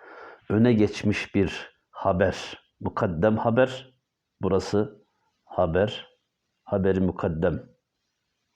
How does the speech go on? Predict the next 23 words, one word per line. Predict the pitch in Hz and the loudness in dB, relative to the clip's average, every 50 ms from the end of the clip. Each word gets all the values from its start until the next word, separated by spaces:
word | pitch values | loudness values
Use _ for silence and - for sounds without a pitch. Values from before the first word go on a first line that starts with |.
| _ _ _ _ _ _ _ _ _ _ _ _ - | _ _ _ _ _ _ _ _ _ _ _ _ -2
Öne | 98 98 104 110 | 2 2 4 4
geçmiş | 104 92 92 - - - - - - - | 4 2 2 0 -2 -6 -6 -6 -6 -6
haber. | - - - 85 78 92 113 - - - - - _ _ _ - - - - - - - - - - | -8 -6 -6 -2 0 2 2 0 0 -6 -14 -18 _ _ _ -20 -20 -20 -20 -20 -20 -20 -20 -12 -6
Bize | - 104 110 120 139 143 117 - 98 104 127 120 - - - - _ _ _ _ _ - | -6 -4 -2 0 2 2 2 4 4 4 4 2 0 -6 -18 -20 _ _ _ _ _ -2
nekre | 98 104 113 135 135 135 - - - 110 101 95 87 | 0 2 4 4 2 0 -4 -6 0 0 2 2 2
bir | 90 110 123 123 120 - - _ - | 2 2 2 0 -2 -8 -14 _ -2
müpteda. | 104 101 95 - - - - 95 85 90 82 85 | 0 0 0 -2 -2 -2 -2 0 2 2 2 2
Müpteda | 92 101 101 - - 101 92 98 107 104 | 0 0 -2 -2 -2 0 2 4 4 4
nekre | 101 101 104 107 - - - | 4 4 2 0 0 0 0
olursa, | 98 85 85 80 78 78 - - 87 - | 0 2 2 0 -2 -4 -4 -4 -4 -2
haber | 110 101 92 101 107 95 92 | 0 0 2 2 2 2 2
de | 95 | 0
şibih | - - - 98 110 113 110 - | 0 0 0 0 0 -2 -2 -4
cümle | - 98 92 95 90 | -2 -2 0 0 0
olursa | 87 85 80 85 - - - 117 | 0 0 0 -2 -4 -4 -2 0
haber | 127 127 95 107 120 | 0 2 4 4 4
öne | 123 117 113 107 | 6 6 4 4
geçerdi. | 90 90 82 - - 90 73 78 80 110 - - - - _ _ - - - - - - - _ - | 4 2 0 0 0 -2 0 0 0 0 -2 -2 -4 -14 _ _ -20 -20 -20 -20 -20 -20 -20 _ -4
Kalplerinde | - - 147 123 123 - 123 117 110 113 110 110 104 123 143 147 - - - - _ _ _ _ _ _ _ | 0 0 0 0 0 0 2 2 4 4 4 6 6 6 4 4 2 -2 -14 -20 _ _ _ _ _ _ _
şek, | - - - - - - 151 127 - - - - | -14 -12 -10 -6 0 0 0 0 0 -4 -6 -2
merfu | 92 92 104 120 123 123 123 - 147 | 0 2 4 4 4 4 4 4 4
olacak | 123 101 90 87 78 76 - - - | 4 4 4 2 0 -2 -4 -6 -8
bunlar. | - 143 165 170 196 - 226 | -6 -4 -2 0 0 0 -2